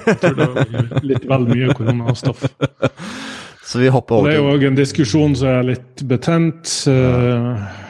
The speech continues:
Speaker 1: på den måten at det er såpass usikkert og, ja, vi
Speaker 2: Det er det
Speaker 1: ser,
Speaker 2: ene
Speaker 1: vi
Speaker 2: eller andre
Speaker 1: ser
Speaker 2: leiren.
Speaker 1: at, vi ser, ja. Så, ja.
Speaker 2: Så vi hopper over til
Speaker 1: Jeg tror
Speaker 2: noe fullstendig annet. Så
Speaker 1: Ja.
Speaker 2: jeg hadde en, eh,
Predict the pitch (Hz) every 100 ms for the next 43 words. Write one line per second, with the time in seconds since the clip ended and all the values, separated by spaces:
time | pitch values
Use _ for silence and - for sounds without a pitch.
0 | - - _ _ _ _ 123 117 117 113
1 | 110 - 107 104 117 110 - 104 101 -
2 | 110 113 110 113 - _ - 104 - _
3 | - 113 95 90 92 101 95 95 92 92
4 | _ _ _ _ _ _ _ _ _ _
5 | _ - _ - _ _ _ _ 117 107
6 | - _ - 175 202 117 110 120 95 90
7 | 73 82 - - 139 - 139 139 _ _
8 | - 127 - _ _ _ _ - - -
9 | 117 120 123 - 165 175 113 123 117 113
10 | 117 110 - - 64 78 71 - - _
11 | - - 160 160 156 160 160 120 - _
12 | _ - 107 110 107 110 110 113 113 -
13 | - - - - -